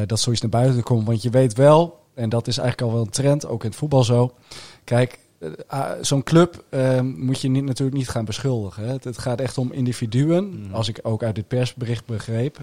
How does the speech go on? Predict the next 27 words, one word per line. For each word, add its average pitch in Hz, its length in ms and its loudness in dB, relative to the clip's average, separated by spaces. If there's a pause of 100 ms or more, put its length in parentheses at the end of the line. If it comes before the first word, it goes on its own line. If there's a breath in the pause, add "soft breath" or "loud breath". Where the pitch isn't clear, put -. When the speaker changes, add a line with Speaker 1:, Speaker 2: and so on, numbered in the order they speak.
Speaker 1:
en 104 200 -6
dat 98 180 -10
gaat 98 200 -8
natuurlijk 98 340 -6
bij 98 100 -6
het - 80 -10
voetbal 110 260 -6
ook 120 120 -4
zo, 113 240 -6 (420 loud breath)
is - 80 -14
dat 113 160 -4
individuen, 131 920 0
eh, 113 100 -4 (160)
spelers 139 500 0
worden 117 220 0
benaderd. 120 580 2 (640 loud breath)
En 120 260 -2
waardoor 123 240 2
je 127 60 4
als 117 120 2
club 147 260 -2
ook 143 260 -2
soms 139 280 -2
een 135 60 -6
beetje 123 200 0
machteloos 120 560 2
bent. 101 320 -4